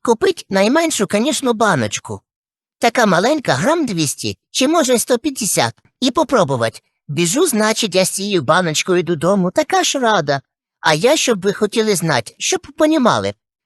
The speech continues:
всегда думала, що вони солодкі. А оці, що я купила, оказалися без кісточки.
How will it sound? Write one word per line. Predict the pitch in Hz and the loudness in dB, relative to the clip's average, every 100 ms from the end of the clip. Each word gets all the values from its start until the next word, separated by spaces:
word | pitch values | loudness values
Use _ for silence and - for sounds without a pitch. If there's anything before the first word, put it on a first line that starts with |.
| _ | _
всегда | - 214 170 202 220 | -2 0 0 2 0
думала, | 180 254 254 226 196 | 0 0 2 2 2
що | - | 0
вони | 190 220 | -2 0
солодкі. | 220 262 240 190 - 120 107 _ _ _ | -2 -2 2 0 0 -6 -8 _ _ _
А | 147 165 | 2 4
оці, | 208 226 - 247 | 4 2 0 0
що | 208 | 0
я | 180 | 0
купила, | 160 151 143 294 339 190 135 | 0 -2 0 0 2 0 2
оказалися | 170 - 214 285 320 254 254 | 0 2 2 2 0 0 2
без | 240 - | 2 0
кісточки. | - 160 - 147 - - | -2 -4 -2 -4 -4 -4